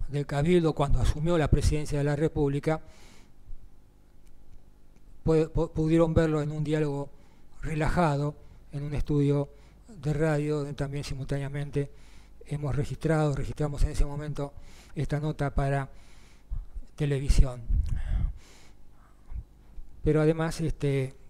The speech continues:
quería apuntarle algo. Si en algún momento, en un primer plano de este conductor, usted veía en nuestra solapa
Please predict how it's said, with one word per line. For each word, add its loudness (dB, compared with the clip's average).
quería -2
apuntarle 0
algo. 0
Si 4
en -2
algún -2
momento, -2
en -6
un -4
primer -2
plano 6
de 0
este 0
conductor, -4
usted 0
veía 0
en -8
nuestra -4
solapa 6